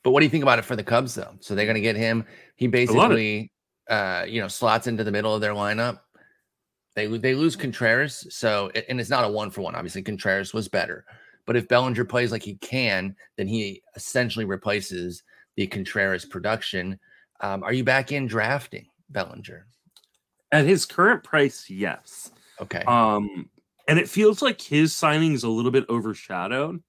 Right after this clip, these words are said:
Speaker 2: uh,
Speaker 1: Absolutely.
Speaker 2: by a lot of the other ones.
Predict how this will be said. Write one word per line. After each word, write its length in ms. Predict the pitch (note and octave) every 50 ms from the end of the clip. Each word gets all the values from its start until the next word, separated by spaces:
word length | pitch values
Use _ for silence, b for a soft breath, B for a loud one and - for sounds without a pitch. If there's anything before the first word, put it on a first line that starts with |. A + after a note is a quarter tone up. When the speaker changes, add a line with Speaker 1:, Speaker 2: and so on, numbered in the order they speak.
| _ _ _ _ _ _ _ _ _ - G#2+
Speaker 2:
uh, 40 |
Speaker 1:
Absolutely. 600 | G#2+ G#2 G2+ G2+ G2+ G2 G2 F#2+ D#2+ F2+ G2+ - - _
Speaker 2:
by 300 | A#2 A2+ A2 G#2+ G#2+ G#2+
a 200 | G#2+ G2+ - G#2
lot 240 | A2 G#2+ G#2+ G#2 G#2
of 120 | G#2+ F2+
the 120 | G#2 A2 -
other 260 | - C#3 B2+ C#3+ C#3
ones. 460 | C3+ C3+ C#3+ D3 D#3 D#3+ C#3 -